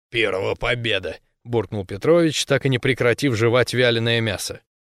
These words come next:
"Но не в отношении главного злодея Росса, а именно в отношении Основы. Она тоже оказалась злодейкой, только совершенно иного уровня. Злодея, несомненно, ты победил,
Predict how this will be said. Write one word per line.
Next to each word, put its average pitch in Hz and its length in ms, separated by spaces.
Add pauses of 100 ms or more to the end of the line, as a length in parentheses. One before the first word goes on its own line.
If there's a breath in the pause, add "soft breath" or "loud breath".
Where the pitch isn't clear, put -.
(540)
"Но 87 80
не 92 120
в 110 40
отношении 120 600
главного 117 520
злодея 123 440
Росса, 101 460 (520)
а 85 140
именно 117 300
в 123 40
отношении 127 540
Основы. 127 600 (380)
Она 90 260
тоже 135 360
оказалась 123 540
злодейкой, 123 680
только 113 320
совершенно 139 680
иного 151 320
уровня. 104 600 (500)
Злодея, 107 580
несомненно, 156 680
ты 175 160
победил, 156 640